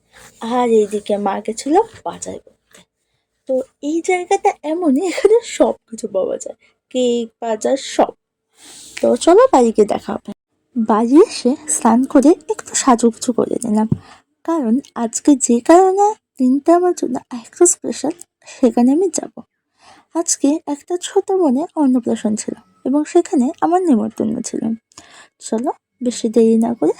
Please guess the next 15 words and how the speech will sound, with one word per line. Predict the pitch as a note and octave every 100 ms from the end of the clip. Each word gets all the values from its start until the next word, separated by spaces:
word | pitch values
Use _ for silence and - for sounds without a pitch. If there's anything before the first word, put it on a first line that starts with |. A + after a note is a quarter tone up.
| -
সেখানে | A#3 A3+ A3+ A3+
গিয়ে | D#4 - _ E4
দেখা | A3+ - A3+
হচ্ছে। | - - - B3+
এটা | A#3+ C#4
ছিল | - F#4
আমার | F#4+ D4 F4 -
পুরো | D#4
আউটফিট, | C#4+ - - - - _ _
সবাই | - C#4+ C4+ C#4+
জানিও | C#4 B3+ B3+ D4+ -
কেমন | C4 A#3 A#3
হয়েছে। | A#3+ A#3 A#3 C#4+ - _ - - _ -
তো | C#4 - _
এই | - D4